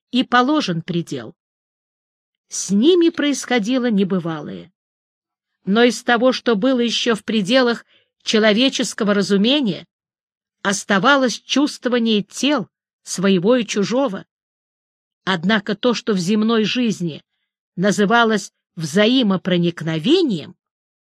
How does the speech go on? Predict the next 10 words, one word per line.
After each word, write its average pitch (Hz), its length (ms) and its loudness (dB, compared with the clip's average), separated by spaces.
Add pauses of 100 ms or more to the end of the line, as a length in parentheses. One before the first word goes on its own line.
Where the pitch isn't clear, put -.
(240)
в 165 80 -10
здешнем 196 680 -2
мире 170 440 -4 (640)
расширилось 285 840 0
необозримо. 165 880 -4 (1300)
В 190 100 0
этой 294 240 4
заново 311 500 2
образующейся 269 920 -2
цельности, 214 840 -2